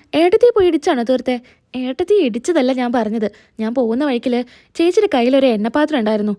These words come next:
അത് ഞാൻ വന്ന് തട്ടിയപ്പോ നിലത്ത് വീണു. നീ കാരണാടാ ഇതൊക്കെ." "നീ പോയി ഏട്ടത്തിയെ തട്ടിയിട്ട് എന്നെ കുറ്റപ്പെടുത്താണോ നീ? നീ തന്നെയാടാ കാരണം." എന്നാ ഈ സമയത്ത് നിലത്ത് എണ്ണയുള്ളതൊന്നും അറിയാതെ ചന്ദ്ര നടന്നു വരികയാണ്. രേവതി തുടയ്ക്കാനായിട്ട് തുണി എടുത്ത് വരുന്നുണ്ട്.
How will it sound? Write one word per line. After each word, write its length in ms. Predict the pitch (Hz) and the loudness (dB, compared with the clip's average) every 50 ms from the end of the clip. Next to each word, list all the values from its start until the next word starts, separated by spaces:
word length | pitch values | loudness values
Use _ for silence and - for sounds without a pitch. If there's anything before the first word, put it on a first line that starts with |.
| _ _ _ _ - | _ _ _ _ -8
അത് 140 | 208 214 247 | -6 -4 -4
ഞാൻ 200 | 269 277 233 226 247 | -2 -2 -2 -2 -2
വന്ന് 180 | 262 254 277 | -4 -4 -2
തട്ടിയപ്പോ 440 | 262 277 220 - 254 254 247 247 240 240 - _ | -2 -2 -2 0 0 0 0 0 -4 -4 -6 _
നിലത്ത് 300 | - 285 285 311 302 359 | -4 -2 0 0 2 2
വീണു. 240 | 285 226 208 202 202 - _ _ _ _ - | 2 2 2 0 -4 -6 _ _ _ _ 0
നീ 100 | 381 403 453 466 | 2 4 4 4
കാരണാടാ 540 | - 269 220 214 233 254 254 220 208 208 202 - _ - - | 4 2 2 2 0 0 0 0 0 0 -2 -4 _ -6 -2
ഇതൊക്കെ." 320 | 254 254 233 - - 208 - | 0 0 0 0 0 -2 2
"നീ 140 | 233 254 277 349 | 4 6 6 6
പോയി 240 | - 381 349 339 349 | 6 6 8 8 6
ഏട്ടത്തിയെ 360 | 311 247 214 240 - 302 302 | 6 4 2 2 4 4 4
തട്ടിയിട്ട് 380 | 302 262 220 254 254 214 254 247 247 _ _ - | 4 2 2 2 2 2 2 0 0 _ _ -4
എന്നെ 260 | - 269 311 359 427 | -2 0 2 2 2
കുറ്റപ്പെടുത്താണോ 640 | 440 - 370 - 320 - 302 269 - 254 226 214 214 | 2 2 2 2 2 0 0 0 0 0 0 0 0
നീ? 140 | 214 240 294 302 - _ _ _ _ _ - | -2 -2 -4 -6 -8 _ _ _ _ _ -4
നീ 120 | 240 311 381 415 | 0 2 4 4
തന്നെയാടാ 420 | 427 415 381 381 302 240 220 233 | 4 4 2 2 2 0 0 0
കാരണം." 280 | - 233 214 202 202 214 | 2 2 4 4 4 4
എന്നാ 60 | 247 294 330 - - _ _ - | 2 2 -2 -6 -18 _ _ -6
ഈ 120 | 220 214 214 240 | -2 -2 0 0
സമയത്ത് 520 | 262 - 339 311 320 330 311 320 - 285 302 302 - - _ - | 0 2 2 2 2 2 0 2 2 2 2 2 -2 -10 _ -2
നിലത്ത് 360 | 269 320 349 381 415 415 - 415 | 2 4 4 4 4 4 4 2
എണ്ണയുള്ളതൊന്നും 720 | 320 277 277 302 381 403 339 285 277 277 294 277 294 294 | 4 4 4 4 4 4 4 4 4 4 2 2 0 0
അറിയാതെ 440 | 262 226 214 240 254 247 208 214 214 208 - - _ _ - | 0 0 2 0 0 0 0 0 -2 -2 -4 -10 _ _ -6
ചന്ദ്ര 340 | - 311 311 320 330 339 415 427 | -4 -2 -2 0 0 0 0 2
നടന്നു 320 | 370 247 214 226 220 285 | 2 0 0 -2 -2 -2
വരികയാണ്. 380 | 285 240 220 240 233 214 202 190 - - - _ _ _ _ | 0 0 0 0 0 0 -2 -2 -4 -10 -20 _ _ _ _
രേവതി 400 | - 240 233 240 294 330 381 427 | 0 2 4 4 4 4 4 4
തുടയ്ക്കാനായിട്ട് 720 | 403 415 339 277 294 - 330 339 330 320 294 285 294 254 254 254 262 - _ | 4 4 4 2 2 2 2 2 2 2 0 0 2 2 0 0 -2 -4 _
തുണി 280 | - 349 359 370 403 453 427 | 2 2 4 4 4 4 4
എടുത്ത് 220 | 320 254 240 320 | 2 2 2 2
വരുന്നുണ്ട്. 440 | 302 262 240 240 254 254 226 202 202 | 2 2 2 2 0 -2 -2 -2 -2